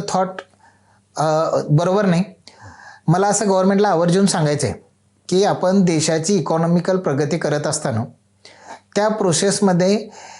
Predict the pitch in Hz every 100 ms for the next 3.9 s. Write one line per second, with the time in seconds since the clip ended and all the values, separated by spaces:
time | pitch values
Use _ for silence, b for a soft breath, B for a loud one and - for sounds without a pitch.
0 | B 185 156 180 202 214 202 143 - 185
1 | 196 196 202 220 226 - B B - 175
2 | 165 202 185 160 160 180 202 175 147 180
3 | 190 180 180 185 185 165 170 196